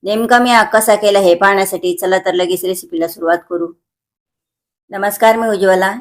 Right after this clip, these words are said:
एक वाटी भरून रवा घेतला आणि हा दीडशे ग्रॅम भरलेला आहे, बारीक रवा आहे. ज्या वाटीने रवा मोजला त्याच वाटीने बेसन पीठ घेतले मोजून, हे मात्र शंभर ग्रॅमच भरले. दोन्ही मिळून मी एकत्र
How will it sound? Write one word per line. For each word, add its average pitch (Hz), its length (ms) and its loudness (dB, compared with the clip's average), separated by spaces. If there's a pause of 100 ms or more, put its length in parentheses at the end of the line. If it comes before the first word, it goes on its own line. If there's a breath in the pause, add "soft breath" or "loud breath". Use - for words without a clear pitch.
(140)
एक 208 180 -6
वाटी 214 280 2
भरून 202 360 0
रवा 208 260 4
घेतला 156 360 -6
आणि 180 280 -4
हा 208 100 4
दीडशे 208 340 -2
ग्रॅम 185 260 0
भरलेला 170 380 0
आहे, 185 140 -2
बारीक 180 400 0
रवा 185 220 2
आहे. 185 300 -2 (560)
ज्या 208 140 4
वाटीने 220 420 2
रवा 208 260 6
मोजला 190 420 2
त्याच 214 300 0
वाटीने 196 360 0
बेसन 220 360 0
पीठ 170 160 -4
घेतले 160 320 -8
मोजून, 147 320 -10 (220)
हे 208 80 -6
मात्र 214 340 0
शंभर 220 340 2
ग्रॅमच 175 360 0
भरले. 147 320 -6 (520)
दोन्ही 214 240 -2
मिळून 190 320 0
मी 190 100 2
एकत्र 190 420 2